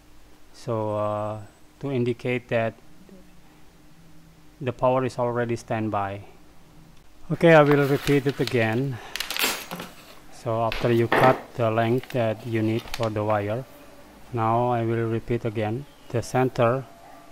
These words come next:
this is the main source from the wall socket, and this is the output to the speed controller, and this one is going to be, uh,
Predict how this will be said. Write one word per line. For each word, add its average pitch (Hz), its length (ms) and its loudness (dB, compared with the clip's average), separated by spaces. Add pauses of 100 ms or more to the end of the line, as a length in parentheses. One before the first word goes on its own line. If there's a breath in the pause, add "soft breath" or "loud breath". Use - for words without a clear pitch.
(160)
this 127 200 0
is 127 240 0
the 113 180 2
main 117 280 0
source 113 420 -2 (840)
from 113 260 0
the 110 140 0
wall 110 420 2 (380)
socket, 117 480 -4 (1080 loud breath)
and 110 340 0
this 113 200 -4
is 117 100 -2
the - 160 -4
output 123 540 0 (640)
to 120 120 0
the 110 200 -2
speed - 280 -6
controller, 113 680 -2 (920 loud breath)
and 110 580 -2
this 120 240 -2
one 123 420 2
is 127 320 -4
going 113 440 -2
to 117 140 -4
be, 110 600 -4 (720)
uh, 113 440 -2